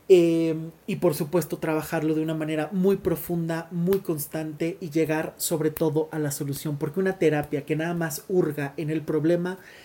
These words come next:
se vuelve en una anécdota, en una búsqueda de información,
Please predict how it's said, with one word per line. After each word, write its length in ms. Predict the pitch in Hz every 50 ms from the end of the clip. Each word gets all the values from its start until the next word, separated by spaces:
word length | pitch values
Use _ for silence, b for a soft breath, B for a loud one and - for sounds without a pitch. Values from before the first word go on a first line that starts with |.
| B
se 160 | B - - 165
vuelve 460 | 147 160 170 165 160 165 175 - -
en 140 | 180 156 160
una 280 | 165 160 165 165 - -
anécdota, 640 | - 151 143 147 151 139 135 143 147 139 - 139 123 B B B B B
en 100 | 165 160
una 180 | 170 170 170 160
búsqueda 460 | 151 170 180 180 - - 156 147 143
de 60 | 143
información, 680 | 139 139 - 151 143 143 143 135 - - 151 143 143